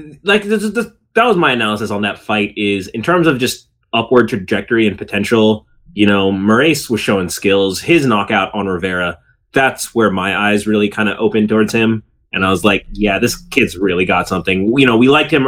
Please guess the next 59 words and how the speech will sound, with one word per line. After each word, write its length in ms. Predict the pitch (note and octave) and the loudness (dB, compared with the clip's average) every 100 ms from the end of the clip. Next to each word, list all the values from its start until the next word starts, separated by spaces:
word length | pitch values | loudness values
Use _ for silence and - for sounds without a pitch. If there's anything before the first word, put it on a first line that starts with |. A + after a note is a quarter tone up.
| - | -2
He 100 | B2+ | -2
got 220 | C3+ C3 B2 A#2+ | 0 0 -2 0
derailed 500 | C3 C#3 C#3+ C3 - _ | 2 4 4 2 -2 _
when 120 | - C3 | -4 0
he 60 | |
debuted 380 | C3+ C3 B2 B2 | 2 2 2 2
in 80 | A2+ | 2
the 80 | A2 | 2
U 140 | A2+ | 2
F 80 | G#2+ | 0
C. 280 | A2+ G#2+ - _ - | -2 -2 -4 _ -4
Sometimes 340 | A#2+ G#2+ G2+ | 0 0 0
it's 140 | G2 | -4
tough, 200 | - G2+ - | -6 -6 -8
a 60 | A2 | -6
tough 200 | G#2 - | -6 -4
start 360 | - F#2+ F2+ | -4 -4 -4
when 100 | G#2 | -6
you 80 | G2 | -2
get 160 | G#2 G2 | -2 -2
in 80 | |
through 160 | F2+ G2+ | -2 0
your 140 | G2 | 0
octagon 400 | G2 F#2 G2 F#2 | 0 -4 -4 -4
jitters. 360 | F#2 F#2+ F#2 F2+ | -2 0 0 -2
But, 240 | G2 F2+ - | -4 -4 -4
um, 240 | F#2+ F2+ F#2+ - _ | -6 -6 -10 -20 _
he's 260 | C#3+ C#3+ C3+ | 2 2 0
got 300 | - C3+ B2 | 0 -2 0
a 40 | |
complete 360 | G#2+ G#2 G#2 G2+ | -2 -2 0 0
skill 220 | - G#2+ | 2 2
set. 340 | G#2 F#2 E2 _ _ _ - | 2 -2 -6 _ _ _ -4
You 80 | F#2 | 0
know, 220 | F#2+ G2 | 4 4
like, 360 | F#2+ F2+ - _ _ _ - | 4 0 -6 _ _ _ -6
he, 280 | B2 A2+ G2+ G#2 | -2 0 -2 0
we, 200 | A2+ A2 - | 0 0 -8
you 140 | - A#2+ | -4 0
know, 140 | G#2 | 4
it 140 | G#2+ B2+ | 6 6
was 180 | B2+ | 4
World 260 | A#2 C#3 C3+ | 4 4 4
Series 220 | D#3+ C#3 | 4 4
of 100 | A2 | 2
Fighting, 300 | B2+ C#3 D#3+ | 0 0 0
but 100 | A#2 | 0
that 140 | A#2+ B2+ | 0 2
dude 140 | C3+ | 2
was 160 | A2+ G#2 | 2 -2
a 80 | |
finishing 480 | - B2+ A2+ G#2+ G2+ | -4 -2 0 -2 -4
monster 500 | F#2+ F#2+ - F2+ F2 _ _ _ | -4 -8 -8 -8 -8 _ _ _
when 120 | G#2+ | -2
he 80 | F#2 | 0
was 200 | F#2 F2 | 0 0
there. 280 | F#2+ F#2 F2 | 0 0 -2
So, 440 | - G2 F2+ F2 | 0 0 2 0
um, 360 | F2+ F#2 F2+ | 0 0 -2